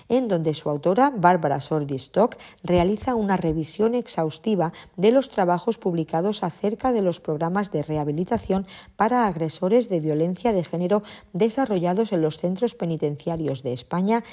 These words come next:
entre dos mil uno y dos mil quince. Vamos a ver los resultados. Características de los agresores en prisión.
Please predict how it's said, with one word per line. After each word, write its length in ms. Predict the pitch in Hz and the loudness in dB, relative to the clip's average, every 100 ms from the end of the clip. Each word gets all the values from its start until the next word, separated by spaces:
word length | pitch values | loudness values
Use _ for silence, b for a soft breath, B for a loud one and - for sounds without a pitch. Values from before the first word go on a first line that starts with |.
| B B | B B
entre 340 | 226 226 160 | 4 4 0
dos 180 | 147 151 | 0 -2
mil 200 | 202 220 | 0 0
uno 240 | 190 208 214 B B | 0 0 -4 B B
y 120 | 180 | 0
dos 180 | 160 135 | 0 0
mil 200 | 135 117 | -4 -8
quince. 360 | - - - - | -10 -16 -14 -4
Vamos 280 | 190 233 214 | -2 0 0
a 40 | |
ver 240 | 196 208 - | 0 0 -2
los 260 | 170 156 131 | -2 -2 -4
resultados. 720 | - 87 - - - - - _ _ _ _ B B B B B B B | -8 -8 -10 -16 -20 -20 -20 _ _ _ _ B B B B B B B
Características 960 | - 208 214 233 247 277 320 302 320 311 | 0 2 6 6 6 4 2 4 4 4
de 80 | 196 | 2
los 200 | 180 180 | 4 2
agresores 600 | 170 170 - 208 240 240 | 0 0 0 2 2 2
en 200 | 170 156 | -4 -4
prisión. 440 | 147 139 - 123 | -6 -8 -8 -10